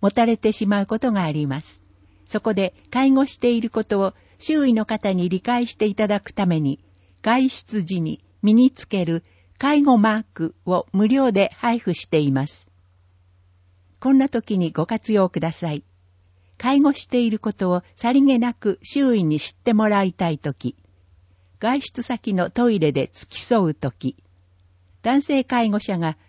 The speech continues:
女性用下着を購入する時、配布対象、市内に居住し、高齢者や障害がある方の介護をしている方。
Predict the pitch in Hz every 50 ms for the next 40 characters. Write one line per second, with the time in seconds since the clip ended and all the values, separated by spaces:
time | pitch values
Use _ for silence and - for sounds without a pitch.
0 | _ _ _ - 214 202 - - 285 277 269 262 240 240 226 220 220 - - -
1 | 233 214 196 185 170 147 131 113 - - - _ - 220 247 233 220 214 208 208
2 | - - 175 170 170 - - 147 - - - - - - _ _ _ _ _ _
3 | _ _ _ _ _ _ _ _ _ _ _ _ _ _ _ _ _ _ _ _
4 | _ _ _ _ _ _ - 262 285 277 - - 180 175 - 175 170 180 190 -
5 | - 175 160 151 139 135 - _ _ _ _ _ _ - - 233 240 277 277 269
6 | 254 233 214 202 180 - 202 185 180 165 202 208 196 190 - - - 165 170 -
7 | _ _ _ _ - 262 262 254 240 226 220 226 220 - 214 196 175 165 156 -
8 | - - - - 254 269 269 262 254 254 247 240 226 214 220 208 196 196 202 -
9 | - 180 - - 156 147 147 143 - - _ _ - 277 294 285 247 208 180 151
10 | 131 131 131 - - - - 202 202 190 175 147 147 139 - - 113 110 - -
11 | 170 - -